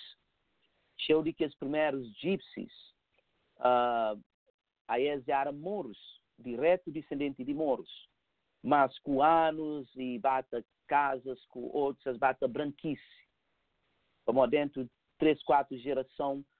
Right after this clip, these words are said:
o Poripanha é uma pessoa extremamente preto, ah, ser descendente de cabira branco. Dentro de um,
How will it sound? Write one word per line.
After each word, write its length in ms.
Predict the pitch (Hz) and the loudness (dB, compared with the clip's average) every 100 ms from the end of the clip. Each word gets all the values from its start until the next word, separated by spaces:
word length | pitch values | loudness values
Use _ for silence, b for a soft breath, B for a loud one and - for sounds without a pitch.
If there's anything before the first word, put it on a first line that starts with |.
| _ | _
o 120 | 120 | -10
Poripanha 580 | 127 143 127 - 135 127 | -4 -4 -2 2 2 2
é 20 | |
uma 60 | 120 | -2
pessoa 400 | - - 131 117 | -4 0 2 2
extremamente 680 | 110 - 131 123 127 120 - | -2 -6 -4 -4 -4 -6 -4
preto, 520 | 127 127 113 127 127 _ _ _ - | 0 2 0 -6 -10 _ _ _ -2
ah, 180 | 120 117 | -2 -2
ser 100 | - | -4
descendente 440 | 127 123 127 127 123 | -6 -4 -4 -4 -4
de 60 | |
cabira 280 | 127 120 131 | -4 0 0
branco. 380 | 107 147 110 - | 0 -2 -4 -6
Dentro 340 | 101 117 113 | -6 -4 -4
de 60 | 113 | -4
um, 120 | 101 | -6